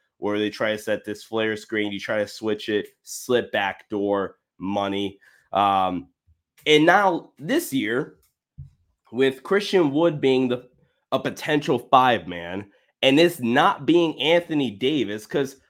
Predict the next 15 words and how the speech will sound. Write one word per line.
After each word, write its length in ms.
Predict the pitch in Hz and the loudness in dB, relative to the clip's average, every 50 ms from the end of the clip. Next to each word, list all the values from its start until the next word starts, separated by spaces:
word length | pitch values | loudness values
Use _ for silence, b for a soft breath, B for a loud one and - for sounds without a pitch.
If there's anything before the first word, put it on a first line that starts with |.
| b - | b -8
last 320 | 151 208 247 254 - - | -4 -2 0 -2 -2 -2
season, 380 | - 123 113 110 101 107 117 123 | -4 -8 -8 -6 -6 -6 -6 -6
I'm 160 | 143 160 160 | -6 -6 -4
gonna, 320 | 151 131 123 117 110 107 - _ _ _ _ - | -4 -4 -2 -2 -2 -4 -6 _ _ _ _ -8
uh, 140 | 92 98 98 | -6 -6 -4
go 140 | 95 110 | -4 -4
back 200 | 107 104 101 101 - | -4 -4 -6 -8 -10
to 80 | 95 | -12
this 200 | 90 90 87 82 | -14 -12 -14 -14
screen 400 | - - - 82 80 80 78 80 - _ _ _ _ _ _ _ _ | -16 -18 -16 -16 -14 -14 -14 -16 -18 _ _ _ _ _ _ _ _
where 140 | 92 110 110 | -4 -4 -2
you 120 | 107 104 | -2 -2
guys 200 | 101 101 95 - | -2 -4 -6 -8
can 200 | - 110 104 95 | -8 -8 -8 -8
see, 420 | 90 - 107 104 98 98 98 90 | -8 -8 -6 -6 -4 -4 -6 -6